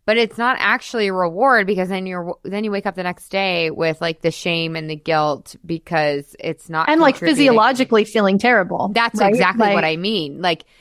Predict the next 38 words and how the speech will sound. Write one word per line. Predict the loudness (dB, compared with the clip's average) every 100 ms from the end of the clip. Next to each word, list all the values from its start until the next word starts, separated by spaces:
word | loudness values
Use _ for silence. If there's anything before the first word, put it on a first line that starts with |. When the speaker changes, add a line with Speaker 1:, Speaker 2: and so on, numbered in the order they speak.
| -2
Speaker 1:
the | -2
shame | -2 -2 -2 -2
and | -4
the | -2
guilt, | 0 0 0
yes, | -2 -2 -4
on | -8
the | -8
emotion | -6 -6 -6 -12
side, | -6 -6 -6 -8 -2
but | -2 -2 _
physiologically | -4 -2 -2 -2 -2 -2 -4 -6 -6
just | -8 -8 -6
also | -4 -4
feeling | -8 -6 -6 -6 -8
like | -12 _
crap | -4 -2 0
because | -2 -8
you | -10
just | -12 -12
put | -4 0
crap | 0 0
Speaker 2:
Yeah. |
Speaker 1:
in | -4
your | -4
body. | -2 -2 _ _ -10
Again, | -8 -2 -2 -4 _ _
nobody's | -2 0 0 -4
wrong | -2 -2
or | -2
bad | -2 -2 -2
for | -6
doing | -2 -2 -2 -4
this. | -8 -4
Our | -4 -4
society | -8 -4 -2 -2 -6
teaches | -8 -8 -6 -2
us | -2 -2